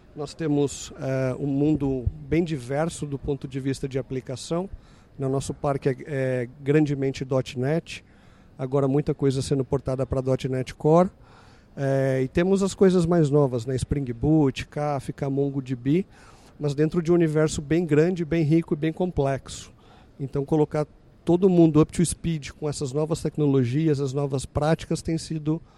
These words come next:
um desafio bem, é, grande, bem desafiador, mas também muito compensador, né? Ver,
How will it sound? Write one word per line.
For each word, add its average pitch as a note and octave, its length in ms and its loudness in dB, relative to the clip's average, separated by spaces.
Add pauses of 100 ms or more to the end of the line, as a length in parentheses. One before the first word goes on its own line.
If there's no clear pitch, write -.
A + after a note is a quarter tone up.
(380)
um D3+ 100 -4
desafio D3+ 480 0
bem, D#3 560 2
é, C3+ 600 0 (260)
grande, E3+ 480 6
bem D3+ 400 2 (460)
desafiador, D3+ 840 4 (140)
mas E3 260 2
também F3+ 300 4
muito F3+ 220 4
compensador, E3+ 640 0
né? B2+ 160 -2
Ver, C#3 340 -2